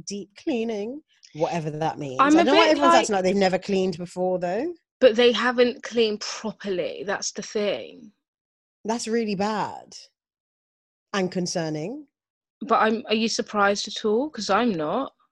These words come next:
Speaker 1: Like, I'm not surprised, but then, like,
Speaker 2: Why did
Speaker 1: just
Speaker 2: it have
Speaker 1: my
Speaker 2: to
Speaker 1: high
Speaker 2: take for a
Speaker 1: cleaners,
Speaker 2: world
Speaker 1: yeah.
Speaker 2: pandemic for this to be, become, like, important? I don't know.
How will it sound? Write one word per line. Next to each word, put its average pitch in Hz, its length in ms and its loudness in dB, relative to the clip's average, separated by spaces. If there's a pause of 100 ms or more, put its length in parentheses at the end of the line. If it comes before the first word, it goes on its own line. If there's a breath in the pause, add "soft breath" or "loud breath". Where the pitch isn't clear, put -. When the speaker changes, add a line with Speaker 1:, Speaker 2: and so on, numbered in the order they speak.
(320)
Speaker 1:
Like, 277 220 -4
I'm 277 140 2
not 302 160 0
surprised, 262 600 0 (140)
but 202 120 -8
then, 208 160 2
like, 190 420 -4 (540)
Speaker 2:
Why 214 200 8
did 214 60 0
Speaker 1:
just 208 120 2
Speaker 2:
it - 20 2
have 208 140 6
Speaker 1:
my - 60 0
Speaker 2:
to 226 60 4
Speaker 1:
high 226 100 4
Speaker 2:
take 214 200 8
for 214 80 2 (180)
a 247 60 8
Speaker 1:
cleaners, 202 80 4
Speaker 2:
world 185 280 6
Speaker 1:
yeah. 233 140 4
Speaker 2:
pandemic 185 720 4
for 185 80 -6
this 175 360 0
to 170 460 0
be, 170 340 -2
become, 170 580 -8
like, 175 200 -4
important? 175 720 -8 (840 loud breath)
I 180 100 2
don't 170 160 -6
know. 165 440 -2